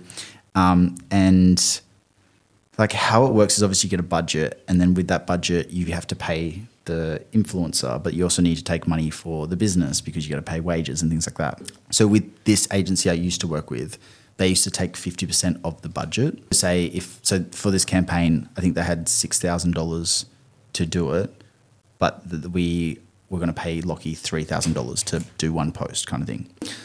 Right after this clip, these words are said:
So that was all, like, arranged and he was, like, agreed to it and everything like that. And then I had someone that was working for me. So he was actually managing the campaign, not even me,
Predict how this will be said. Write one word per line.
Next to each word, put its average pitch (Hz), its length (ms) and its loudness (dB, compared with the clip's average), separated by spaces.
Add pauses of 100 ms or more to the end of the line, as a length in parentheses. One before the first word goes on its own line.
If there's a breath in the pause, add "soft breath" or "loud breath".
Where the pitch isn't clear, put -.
(120 loud breath)
So 104 100 0
that 98 100 8
was 107 140 6
all, 107 100 8
like, 101 180 6
arranged 85 400 2
and 90 80 6
he 87 100 4
was, 87 140 -2
like, 85 180 -2
agreed 82 300 -2
to - 120 -4
it - 20 0
and - 80 -6
everything 82 240 -2
like 80 120 -4
that. - 280 -4 (520 loud breath)
And 98 200 8
then 98 360 8
I 92 80 0
had 90 360 0
someone 98 240 6
that - 80 2
was 85 120 -4
working 87 380 2
for 87 240 -2
me. 85 100 -2
So 98 140 2
he 98 220 4
was 101 100 2
actually 92 280 2
managing 85 360 0
the 85 60 -2
campaign, 80 320 -4
not 85 120 2
even 82 200 0
me, 82 320 -4